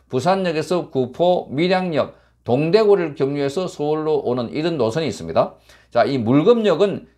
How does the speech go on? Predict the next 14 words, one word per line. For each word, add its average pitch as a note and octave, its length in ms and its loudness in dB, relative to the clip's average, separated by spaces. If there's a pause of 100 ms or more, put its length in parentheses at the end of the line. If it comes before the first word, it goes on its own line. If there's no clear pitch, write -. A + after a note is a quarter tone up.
경부선 G3+ 680 0
구포역과 C3+ 720 2 (200)
밀양역 F#3+ 560 0
사이에 G#3 380 0
있지만 C#3 560 -2
그동안 D#3 300 0
케이티엑스가 F3+ 520 -2
서지 E3+ 320 -2
않았습니다. F#2 520 -2 (960)
양산 D#3 320 4
시민들은 G3 580 -2
케이티엑스를 F#3+ 640 0
타려면 D#3 540 0
울산이나, G3 680 0